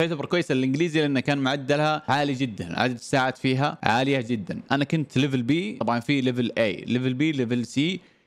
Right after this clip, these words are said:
إذا كنت ليفل سي يكون عندك ساعتين بس، إذا كنت ليفل بي يكون عندك ثلاث ساعات، إذا كنت ليفل اي يكون عندك أربع ساعات.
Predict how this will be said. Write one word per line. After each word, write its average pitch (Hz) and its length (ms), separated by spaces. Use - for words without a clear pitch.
إذا 117 180
كنت 165 300
ليفل 151 200
سي 196 280
يكون 175 320
عندك 170 260
ساعتين 139 460
بس، 101 220
إذا 117 100
كنت 196 240
ليفل 185 260
بي 196 440
يكون 170 200
عندك 156 160
ثلاث 151 220
ساعات، 156 300
إذا 127 80
كنت 131 260
ليفل 123 180
اي 135 260
يكون 127 240
عندك 123 280
أربع 104 160
ساعات. 90 300